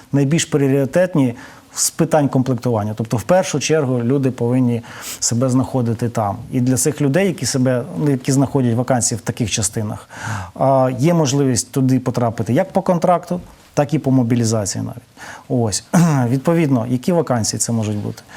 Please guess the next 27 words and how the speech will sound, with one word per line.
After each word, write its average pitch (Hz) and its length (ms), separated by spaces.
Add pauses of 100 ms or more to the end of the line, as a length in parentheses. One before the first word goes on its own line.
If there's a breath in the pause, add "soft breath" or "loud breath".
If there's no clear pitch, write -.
(380 loud breath)
Це - 140
водії, 151 440
е, 123 320 (260)
всілякі, 123 600
та, 156 220
і 147 400
легкових 139 500
автомобілів, 135 760
і 151 40
вантажних, 143 680
і 151 80
спеціальної 156 580
техніки, 131 460
і 147 200
військової 151 520
техніки, 131 520
і, 143 140
звісно, 131 640 (220)
е, 131 160
водії 135 600
бойових 135 500
різних 131 340
машин, 160 420 (520 loud breath)
е, 123 280
б-, 127 160 (280)
водій-навідник, 139 840 (220)
водій-оператор, 139 920